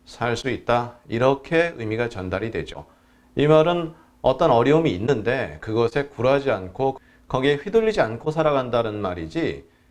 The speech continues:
아무 일도 없는 천하태평인 상태에서 이런 말을 쓰기는 조금 무리가 있겠죠.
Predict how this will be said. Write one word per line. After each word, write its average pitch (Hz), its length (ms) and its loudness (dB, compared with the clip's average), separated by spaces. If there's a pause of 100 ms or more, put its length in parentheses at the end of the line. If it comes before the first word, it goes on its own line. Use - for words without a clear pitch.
(120)
아무 147 440 0
일도 160 260 4
없는 127 280 0
천하태평인 151 960 -2
상태에서 147 800 0
이런 101 200 -2
말을 90 200 -2
쓰기는 104 380 -8
조금 143 340 -4
무리가 107 200 -2
있겠죠. - 420 -10